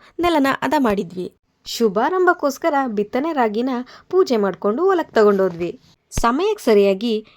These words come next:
ಎತ್ತಿನ ಬೇಸಾಯಗಳು ಸಿಗದೇ ಇರೋದ್ರಿಂದ ಟ್ರ್ಯಾಕ್ಟರ್ ಮೂಲಕನೇ ಬಿತ್ತನೆ ಮಾಡಿದ್ವಿ. ರಾಗಿನ ಬೆಳೆಯೋ ತಿಂಗಳುಗಳು ಅಂದ್ರೆ ಜುಲೈ to ಅಕ್ಟೋಬರ್ನ ಖಾರಿಫ್ ಸೀಸನ್ ಅಂತಾನೆ ಕರೀತಾರೆ.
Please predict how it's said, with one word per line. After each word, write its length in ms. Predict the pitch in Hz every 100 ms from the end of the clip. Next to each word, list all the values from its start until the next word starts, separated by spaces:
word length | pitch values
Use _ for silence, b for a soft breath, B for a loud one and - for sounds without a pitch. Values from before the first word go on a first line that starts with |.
| -
ಎತ್ತಿನ 360 | 196 196 320 359
ಬೇಸಾಯಗಳು 600 | 277 247 240 226 202 202
ಸಿಗದೇ 360 | 226 196 208
ಇರೋದ್ರಿಂದ 400 | 240 220 196 196 220 208 B B -
ಟ್ರ್ಯಾಕ್ಟರ್ 380 | 190 180 240
ಮೂಲಕನೇ 420 | 240 214 214 196 233
ಬಿತ್ತನೆ 340 | 320 - 320
ಮಾಡಿದ್ವಿ. 520 | 247 208 185 185 220 - - -
ರಾಗಿನ 380 | 220 190 240 349 392
ಬೆಳೆಯೋ 280 | 285 254
ತಿಂಗಳುಗಳು 640 | 233 208 190 190 180 165 -
ಅಂದ್ರೆ 520 | 190 202 202 185 - _
ಜುಲೈ 280 | 190 226 262
to 140 | 339 403
ಅಕ್ಟೋಬರ್ನ 540 | 247 - 196 190 196 247 226 B B _
ಖಾರಿಫ್ 400 | - 202 285 -
ಸೀಸನ್ 340 | - 247 262
ಅಂತಾನೆ 300 | 208 208 214
ಕರೀತಾರೆ. 640 | 339 262 202 175 165 165